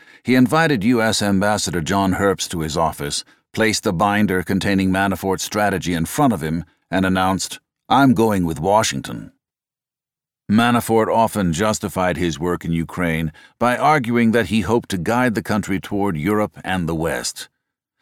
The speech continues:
But his polling data suggested that Yanukovych should accentuate cultural divisions in the country, playing to the sense of victimization felt by Russian speakers in eastern Ukraine.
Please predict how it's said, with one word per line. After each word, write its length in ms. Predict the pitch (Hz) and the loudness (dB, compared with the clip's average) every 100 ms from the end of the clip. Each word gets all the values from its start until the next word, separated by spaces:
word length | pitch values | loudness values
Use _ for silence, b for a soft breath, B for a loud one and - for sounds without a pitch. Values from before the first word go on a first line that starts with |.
| b | b
But 140 | 151 | 2
his 140 | 160 - | 2 2
polling 380 | 190 208 151 110 | 2 4 4 4
data 360 | 107 90 87 | 2 2 0
suggested 580 | - 87 98 104 - 85 | -2 -4 -2 -2 -2 -4
that 180 | 92 85 | -2 -2
Yanukovych 760 | 98 92 - 160 104 80 - - b | -2 -4 -2 -2 0 -2 -4 -12 b
should 280 | - 135 123 | -4 0 2
accentuate 760 | 131 - - 190 - 101 101 | 0 -2 -2 -2 0 0 0
cultural 460 | - 156 156 - 87 | -2 -2 -2 -2 -4
divisions 480 | 78 80 76 95 92 | -4 -4 -4 -4 -4
in 220 | 107 101 | 0 0
the 80 | 98 | 0
country, 520 | - 131 - 67 58 _ _ _ _ | 0 0 0 -8 -12 _ _ _ _
playing 380 | 107 117 110 95 | 0 2 2 0
to 100 | 92 | -2
the 80 | 92 | -4
sense 320 | - 107 95 | -2 0 0
of 120 | 90 | -2
victimization 840 | 78 - 87 80 127 131 - 90 | -4 -4 -4 -2 0 0 0 -4
felt 240 | - 98 87 | -2 -4 -2
by 160 | 87 | -4
Russian 400 | 82 117 131 90 | -2 -2 -2 -4
speakers 480 | 76 - 80 87 90 | -6 -4 -6 -4 -6
in 140 | 90 87 | -6 -4
eastern 400 | 92 - 87 82 | -6 -4 -4 -4
Ukraine. 640 | 76 - 127 80 60 57 | -4 -2 -2 -2 -8 -14